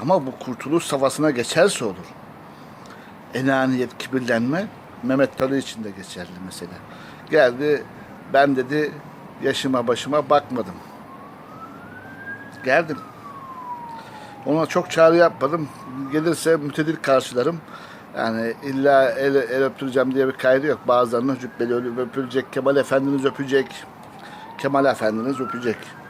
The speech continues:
Hani bilsem ki Mahmut Efendi bu, bu durumlardan haberdar, gafil değil,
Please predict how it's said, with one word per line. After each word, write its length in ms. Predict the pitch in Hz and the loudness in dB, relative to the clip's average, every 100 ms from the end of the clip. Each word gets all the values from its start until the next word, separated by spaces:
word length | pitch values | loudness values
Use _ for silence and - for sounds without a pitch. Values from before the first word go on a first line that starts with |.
| - - - - 1077 1077 1077 1077 - - 1077 1047 - - - | -16 -16 -16 -16 -16 -14 -12 -12 -12 -10 -10 -10 -12 -12 -6
Hani 400 | - 156 151 147 | -2 2 2 4
bilsem 340 | 165 190 180 | 4 6 4
ki 80 | 147 | 4
Mahmut 320 | 151 151 151 | 4 4 2
Efendi 400 | 139 143 139 139 | 2 4 4 4
bu, 300 | 143 143 135 127 110 - - - - - 139 | 6 6 6 0 -8 -10 -10 -8 -8 -10 -2
bu 300 | 147 156 151 139 - - - - - - | 4 6 6 2 -6 -14 -16 -16 -18 -6
durumlardan 720 | 139 147 143 135 131 131 127 117 | 0 2 4 4 4 4 2 0
haberdar, 600 | 101 123 139 143 127 131 135 - - - - | -4 0 4 4 4 2 0 -4 -12 -14 -2
gafil 480 | 135 135 127 143 131 | 4 4 4 -2 -2
değil, 220 | 131 127 | -2 -2